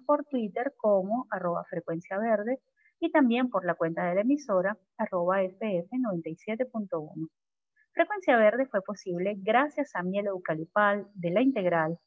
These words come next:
y frutas deshidratadas de frutos del cielo,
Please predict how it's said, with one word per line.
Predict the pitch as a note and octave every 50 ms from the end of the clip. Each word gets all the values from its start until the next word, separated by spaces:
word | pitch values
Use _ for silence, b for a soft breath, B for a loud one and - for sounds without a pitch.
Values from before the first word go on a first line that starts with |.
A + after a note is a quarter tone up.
| b b b b b _
y | A#3 A3
frutas | - - E4 F4+ F4+ F#4 F4+ F4+
deshidratadas | F4+ F4+ F4+ D#4 C#4+ B3+ B3+ B3 B3 B3 A#3 G#3 G3 F#3+ F#3 G3 G#3+ G#3+ -
de | - F3
frutos | F3 - F3 E3+ - G3 G3+
del | B3 A#3+ A3+
cielo, | - - A3+ G#3 G3 F3+ E3+ F3 F3+ F3+